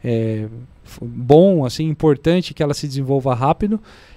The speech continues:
e o calor que tá fazendo também, a gente tá gerando um benefício a mais no município. O Bairro Verde foi uma proposta diferente.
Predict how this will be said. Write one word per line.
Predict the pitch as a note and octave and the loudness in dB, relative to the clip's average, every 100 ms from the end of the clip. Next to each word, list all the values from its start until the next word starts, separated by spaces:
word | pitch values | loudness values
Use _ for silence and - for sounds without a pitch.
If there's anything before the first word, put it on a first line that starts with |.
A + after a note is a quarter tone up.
| - | -4
e | D3 E3 D#3+ | 2 4 4
o | |
calor | - D3+ D3+ | 4 4 4
que | - | 2
tá | D#3 | 0
fazendo | D3 D3+ C#3 D#3 D#3+ | 2 2 2 0 2
também, | E3 D3 D3+ F#3 | 0 2 2 2
a | |
gente | F3 F#3 | 2 0
tá | - G3 G3 _ _ _ - | 0 0 -2 _ _ _ -4
gerando | D3 E3+ E3 F3+ F#3 F#3 - | 2 4 4 2 0 -4 -6
um | F3 | -2
benefício | F3 F3 - E3+ - | 0 0 0 -2 0
a | F3+ | 0
mais | E3 D#3+ | 2 2
no | E3+ | 2
município. | F3 G3 - A#2+ - - - - - | 2 0 -2 -6 -8 -20 -20 -20 -4
O | - A#3 | 2 4
Bairro | A#3 G#3 F3+ | 6 6 6
Verde | C#3+ F#3+ G#3+ D#3+ | 4 2 2 0
foi | - E3+ F3+ | 0 0 2
uma | F3+ | 0
proposta | F3 F3 D3 D#3+ F#3 - G3 | 0 0 2 4 4 4 -2
diferente. | E3 F3+ - D#3+ C3+ - | -4 -4 -2 -2 -2 -8